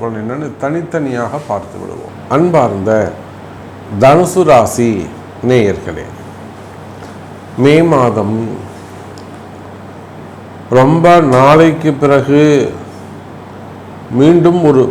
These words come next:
புதிய வாழ்க்கை ஆரம்பம். இந்த மே மாசத்திலிருந்து தனுசு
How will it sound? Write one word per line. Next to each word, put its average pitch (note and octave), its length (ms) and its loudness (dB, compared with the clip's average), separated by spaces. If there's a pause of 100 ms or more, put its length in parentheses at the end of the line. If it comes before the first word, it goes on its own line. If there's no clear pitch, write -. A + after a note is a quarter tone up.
(160)
புதிய E3+ 360 4 (160)
வாழ்க்கை E3 500 4 (280)
ஆரம்பம். C3 540 0
இந்த A2 140 2 (140)
மே B2+ 100 4 (140)
மாசத்திலிருந்து A#2 720 -2 (680)
தனுசு C3 320 4